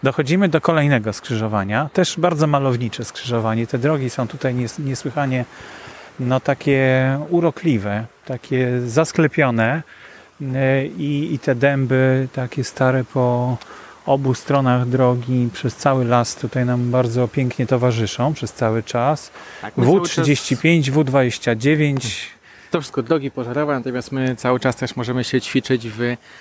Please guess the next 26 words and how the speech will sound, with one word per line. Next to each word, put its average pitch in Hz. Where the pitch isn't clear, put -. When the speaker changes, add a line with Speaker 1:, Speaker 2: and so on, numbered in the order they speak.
Speaker 2:
naszej 127
orientacji 151
w -
terenie. 156
E, 117
zanim 135
państwo 131
dojdą 123
do 120
kolejnego 120
słupka -
oddziałowego, 113
niech 113
państwo 113
spróbują 113
sobie 107
przypomnieć, 117
jakie 139
numery 147
powinien 113
on 107
mieć. 175
E, 117
no 120
bo 127
skoro 113